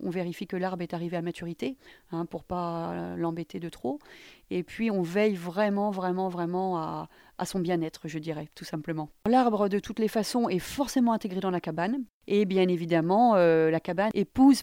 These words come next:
les caprices noueux des branches. La terrasse, euh, ou la salle, ou la chambre vont être placées différemment, euh,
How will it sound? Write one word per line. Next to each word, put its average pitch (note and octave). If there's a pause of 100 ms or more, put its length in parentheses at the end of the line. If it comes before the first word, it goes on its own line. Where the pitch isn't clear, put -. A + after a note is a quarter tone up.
les F3
caprices -
noueux A3
des G#3
branches. D#3+
La F3+
terrasse, F#3+
euh, F3
ou F3+
la E3+
salle, E3
ou F#3
la D#3+
chambre F3+
vont E3+
être E3
placées F3
différemment, F#3+
euh, F3